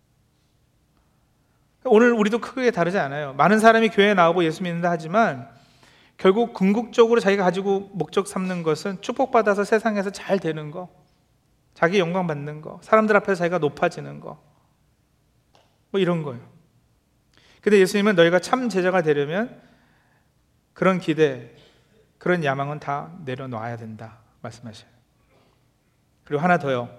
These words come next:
삼십삼 절이요. 내 소유와 관련해서는 뭐라 그러세요? "소유의 일부분을 내놔라"?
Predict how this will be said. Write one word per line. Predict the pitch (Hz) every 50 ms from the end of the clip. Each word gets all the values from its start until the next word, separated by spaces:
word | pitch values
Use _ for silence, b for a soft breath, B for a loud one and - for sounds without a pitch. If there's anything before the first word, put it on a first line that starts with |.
| - _ _
삼십삼 | _ - 196 185 175 180 170 - 175 170
절이요. | 156 160 147 135 127 123 117 - b b b b b b b b b b b b b _
내 | - 160
소유와 | 156 - - 240 240 226 226 226
관련해서는 | 190 180 175 175 180 180 170 165 147 160 160 160 147
뭐라 | 135 143 147 151
그러세요? | 143 135 131 120 - 123 123 127 - _ _ _ _ _ _ _ _ _ _ _ _ _ _ _ _ _ _ _ _ _ _ _ _ _ _ _ _ _ _ _ _ _ _ _ _ _ _ _ _ _
"소유의 | _ - 214 214 208 208
일부분을 | - 196 180 180 170 185 175 190 185 185 170
내놔라"? | 147 147 143 139 139 143 160 208 240 -